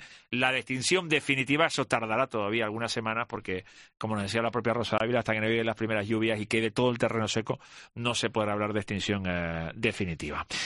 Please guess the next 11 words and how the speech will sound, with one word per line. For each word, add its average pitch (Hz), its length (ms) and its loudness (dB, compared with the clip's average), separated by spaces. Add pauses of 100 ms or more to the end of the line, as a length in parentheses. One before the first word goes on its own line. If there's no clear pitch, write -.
(320)
Bueno, 175 280 6
once 277 400 4
y 190 300 4
cuarto. 135 500 4
Miren, 214 400 2
em, 151 1400 2 (800)
este 196 180 2
es 247 60 4
un 233 100 2
tema, 208 400 6
mm, 139 160 -2